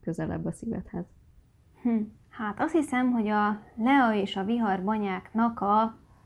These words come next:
Speaker 2: gondolkodom, hogy a melyik része, a második része. Lea és a viharvanyáknak a második része, ugye ez, ez két könyvből
Speaker 1: Mhm.
Speaker 2: áll, hát fizikailag egy könyv, de van egy első és egy második könyv.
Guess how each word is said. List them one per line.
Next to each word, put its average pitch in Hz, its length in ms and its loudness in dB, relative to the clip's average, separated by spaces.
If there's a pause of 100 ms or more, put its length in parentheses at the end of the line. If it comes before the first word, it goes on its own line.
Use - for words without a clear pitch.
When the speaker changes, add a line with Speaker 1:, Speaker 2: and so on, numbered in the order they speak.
(580)
Speaker 2:
gondolkodom, 214 580 -2
hogy 196 140 -4
a 190 40 0
melyik 202 380 0
része, 202 600 -2 (1500)
a 233 80 2
második 220 640 8
része. - 480 -6 (360)
Lea 254 300 4
és 196 140 -2
a 196 60 -2
viharvanyáknak 196 800 -2
a 196 60 0
második 196 540 -2
része, 214 320 -6
ugye 208 120 -4
ez, 208 80 -6
ez 202 160 -8
két 208 260 -2
könyvből 202 500 -4
Speaker 1:
Mhm. 208 100 0
Speaker 2:
áll, 269 280 4 (120)
hát - 160 -6
fizikailag 220 580 2
egy 190 240 2
könyv, 226 260 0
de 208 100 -2
van 208 100 0
egy 190 140 0
első 190 360 -2
és 196 120 -4
egy 220 80 -4
második - 520 -4
könyv. 269 260 -2